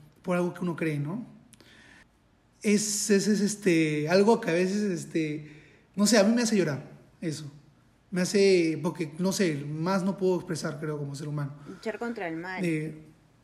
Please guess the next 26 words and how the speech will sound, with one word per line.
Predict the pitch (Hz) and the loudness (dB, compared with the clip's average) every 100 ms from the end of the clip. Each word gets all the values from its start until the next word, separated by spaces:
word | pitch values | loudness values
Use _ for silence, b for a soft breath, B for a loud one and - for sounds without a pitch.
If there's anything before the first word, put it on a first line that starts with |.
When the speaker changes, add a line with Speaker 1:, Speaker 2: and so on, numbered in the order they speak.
| _ | _
Speaker 1:
luchar | 214 180 220 214 | -4 0 2 2
contra | 202 170 | 0 0
el | 170 | 0
mal, | 175 156 | 0 0
¿no? | 156 | -2
Ese | 185 | -4
es | 185 - | -4 -8
un | 180 | -6
poco, | 190 202 | -4 -2
un | 185 165 151 156 156 | -2 -2 -4 -6 -10
poco | 160 170 - - _ _ b b _ | -10 -12 -16 -20 _ _ b b _
Speaker 2:
Es | 269 - | -14 -8
que | 330 320 | -8 -6
yo | 330 | -8
creo | 330 285 285 285 | -8 -6 -6 -6
que | 240 208 | -6 -4
un | 220 240 | -4 -4
acto | 226 208 - 185 185 185 - _ _ _ _ _ _ _ _ _ _ - | -6 -10 -14 -16 -14 -16 -18 _ _ _ _ _ _ _ _ _ _ -12
como | 226 202 185 | -8 -6 -6
el | 175 | -8
de | 170 | -8
entregar | 165 156 156 165 180 | -10 -8 -8 -8 -10
tu | - 175 180 | -14 -18 -14
vida | 190 175 151 147 _ _ _ _ _ _ _ _ _ _ - | -12 -10 -10 -12 _ _ _ _ _ _ _ _ _ _ -14
por | 180 180 | -8 -8
otro | 185 185 165 196 240 | -6 -8 -10 -10 -10